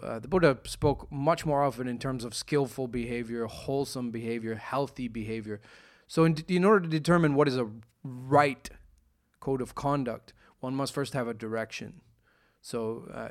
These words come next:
if you wanna go from L A to San Francisco, if you're trying to get to San Francisco, going south is not wrong, it's just unskillful. Uh, and so when we say it's the wrong direction, we don't mean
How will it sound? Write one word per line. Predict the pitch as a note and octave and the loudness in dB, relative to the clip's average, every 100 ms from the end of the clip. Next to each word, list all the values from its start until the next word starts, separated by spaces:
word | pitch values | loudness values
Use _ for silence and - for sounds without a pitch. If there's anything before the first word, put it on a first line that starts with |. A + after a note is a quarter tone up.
| - - _ _ | -14 -20 _ _
if | - B2+ | -14 -8
you | C3+ | 0
wanna | D3+ D3 | 2 2
go | C3+ C#3 C#3 | 4 4 4
from | B2 C3 B2 | 0 -4 -2
L | C3 | -2
A | B2 | -2
to | A#2 | -2
San | A#2+ | -4
Francisco, | A2 A2 C3+ - G2+ | -6 -6 -8 -6 -10
if | |
you're | A2 A#2 | -10 -6
trying | B2 | -6
to | A#2 | -4
get | A2+ | -6
to | A2 | -4
San | A#2 G#2 | -6 -6
Francisco, | A2 C#3 A#2+ - G#2 - - _ _ _ _ _ _ C3+ | -8 -8 -8 -10 -12 -14 -20 _ _ _ _ _ _ -8
going | B2+ C#3+ C3+ B2+ | -2 0 0 -2
south | - - C#3+ C3 A2+ - | 0 4 6 4 0 -8
is | A#2 B2+ | -10 -8
not | A#2 - _ | -8 -10 _
wrong, | B2 A#2+ C#3 C3 A2 G#2+ A2+ B2 | -8 0 4 4 0 -4 -12 -16
it's | B2+ A2 | -14 -12
just | - B2 - - _ - | -10 -10 -12 -18 _ -14
unskillful. | A#2 A2 - B2 A2+ - G#2+ - _ _ _ _ _ _ _ _ _ _ | -10 -10 -8 -8 -8 -12 -16 -18 _ _ _ _ _ _ _ _ _ _
Uh, | A2+ A2 | -16 -14
and | A2 | -10
so | A2+ | -8
when | A#2 | -8
we | A#2 | -4
say | C#3 | -4
it's | A#2+ - | -4 -8
the | A#2 | -10
wrong | A2 C3 B2 A2+ | 0 2 2 0
direction, | A2 A#2 A#2+ - G#2+ A2 | -6 -2 -4 -6 -12 -10
we | A#2+ | -10
don't | A#2 A2 | -10 -10
mean | A#2 A2 G#2+ | -10 -10 -12